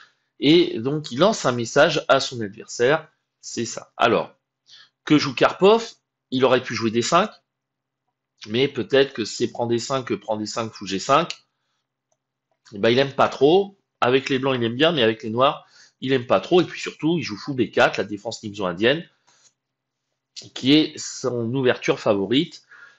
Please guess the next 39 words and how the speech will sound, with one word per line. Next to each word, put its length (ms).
et, 400
euh, 520
il 60
n'y 20
a 20
pas 160
de 80
raison 300
d'y 100
renoncer. 440
Là, 140
Kasparov 600
avait 160
souvent 400
l'habitude, 500
quand 300
il 100
jouait, 460
euh, 380
la 120
défense 420
nimzo-indienne, 500
c'est-à-dire 300
pas 120
souvent 420
avec 220
les 60
blancs, 260
de 60
jouer 200
au 80
trois, 380
ben 120
là, 100
il 80
joue 160
cavalier 420
F 80
trois. 280